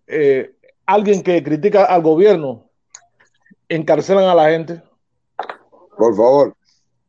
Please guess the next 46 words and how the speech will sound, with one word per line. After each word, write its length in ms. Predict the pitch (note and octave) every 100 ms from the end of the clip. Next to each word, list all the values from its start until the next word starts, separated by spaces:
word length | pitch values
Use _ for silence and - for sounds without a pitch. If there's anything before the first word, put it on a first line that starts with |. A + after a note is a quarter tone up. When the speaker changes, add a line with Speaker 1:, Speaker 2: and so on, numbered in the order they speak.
| _
Speaker 2:
estamos 460 | A2+ A2 E3 D3+ C3
Speaker 1:
¿Por 100 | C3+
qué? 80 | C#3+
Speaker 2:
hablando 240 | G#3 B2+
Speaker 1:
Sí. 340 | D3+ G3 G#3 - _ _
Speaker 2:
de 220 | G#2 A#2 B2+
la 160 | A#2+
finca. 440 | G#2+ C3 G#2 G2+ - D3+ D3 _ _ -
El 220 | B2+ C#3
único 300 | D#3 D#3 C#3
Speaker 1:
No, 80 | C3
Speaker 2:
país 180 | B2+ C#3
Speaker 1:
pero 80 | C3
Speaker 2:
que 80 |
Speaker 1:
tú, 100 | C#3+
pero 120 | B2 A#2+ F3 F3+
Speaker 2:
encarcela 220 | D3 A#2 - _ _ _
Speaker 1:
que, 180 | G3 F3+
Speaker 2:
cuando 140 | D#3+ G3+
Speaker 1:
que 60 |
Speaker 2:
tú 40 | -
te 120 | F#3
Speaker 1:
encarcela 520 | D#3 E3 C#3 G#3+ G3+
Speaker 2:
metes 100 | F#3
Speaker 1:
a, 360 | G3 F#3+ - C4+
Speaker 2:
en 40 | D4+
el 40 |
Speaker 1:
a, 80 | B3+
a, 60 | C#3
Speaker 2:
gobierno 100 | -
Speaker 1:
a 100 | -
Speaker 2:
no 100 | D3+
es 60 | D3 _
Cuba, 380 | F3 E3 C3+ G2 _ _ _ _ _
no 200 | A2+ C#3+
es 80 | -
Cuba, 520 | C3 D#3+ D#3 C#3 F#2 _ _ _ _ _ _
no 140 | A#2 D3+
es 80 | C#3
Cuba. 480 | E3 G#3+ G3 C3 E2 _ _ _ _ _ _ _ _ _
No 120 | A#2+ C3
sé, 100 | F#3
Speaker 1:
de 220 | D#3 E3
manera 340 | E3+ F3 G#3
Speaker 2:
oye, 80 | G3+
Speaker 1:
pacífica. 720 | F3 F3 G#3+ - D#3+ B2+ A2